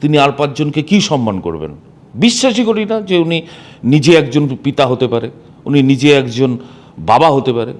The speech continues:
আমি বিশ্বাস করি না। কোনো বাবা তার, মানে, সন্তান তার বাবাকে এইভাবে বলতে পারে না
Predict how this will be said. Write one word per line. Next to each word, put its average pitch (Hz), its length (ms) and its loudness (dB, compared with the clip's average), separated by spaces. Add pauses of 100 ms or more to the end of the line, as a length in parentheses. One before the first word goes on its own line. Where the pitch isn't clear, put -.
(120)
আমি 139 100 0
বিশ্বাস 226 360 2
করি 247 200 2
না। 92 140 -4 (1800)
কোনো 170 240 4
বাবা 190 800 4 (340)
তার, 147 160 4 (220)
মানে, 113 460 2
সন্তান 190 540 2
তার 196 180 2
বাবাকে 147 460 2
এইভাবে 139 460 2
বলতে 123 300 2
পারে 120 260 2
না 87 180 -2